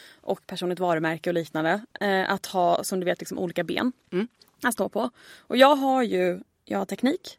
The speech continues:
Speaker 2: Mm.
Speaker 1: jag har kreativitet och jag har skönhet.
Speaker 2: Mm.
Speaker 1: Vilket de, de är ju ganska breda i sig. Alltså står,
Speaker 2: Ja.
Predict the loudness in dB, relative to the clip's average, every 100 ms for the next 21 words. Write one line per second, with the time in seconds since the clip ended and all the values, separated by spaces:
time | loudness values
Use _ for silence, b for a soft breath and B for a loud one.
0 | _ -6 -4 -2 -4 -2 -6 -4 -6 -6
1 | -8 -10 -18 _ _ _ -4 -2 -2 -4
2 | -6 -8 -12 -10 -10 -12 -18 -20 _ -6
3 | -4 -4 _ _ _ _ -4 0 2 6
4 | 6 6 4 4 4 4 2 0 2 2
5 | 0 _ _ -20 -16 -8 -2 0 2 0
6 | 2 4 4 2 0 -16 -8 -4 -2 6
7 | 6 10 10